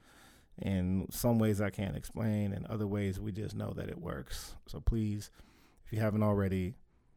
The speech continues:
uh, go on to Apple Podcasts and iTunes or wherever you listen to your podcasts, uh, and please give us that, uh, rating and review. It would really mean a lot to us. And you can always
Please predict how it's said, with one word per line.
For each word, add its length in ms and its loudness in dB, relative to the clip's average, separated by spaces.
uh, 360 -4
go 200 2
on 80 4
to 120 0
Apple 180 0
Podcasts 540 2
and 60 -4
iTunes 440 0
or 80 0
wherever 240 2
you 80 2
listen 240 -2
to 60 -4
your 100 -8
podcasts, 680 -4
uh, 240 -10
and 120 -10
please 260 0
give 180 -8
us 120 -14
that, 280 -8
uh, 180 -6
rating 300 4
and 120 2
review. 520 -2
It 100 -6
would 160 0
really 320 4
mean 160 4
a 60 4
lot 260 4
to 160 0
us. 200 -4
And 120 2
you 80 2
can 140 0
always 600 6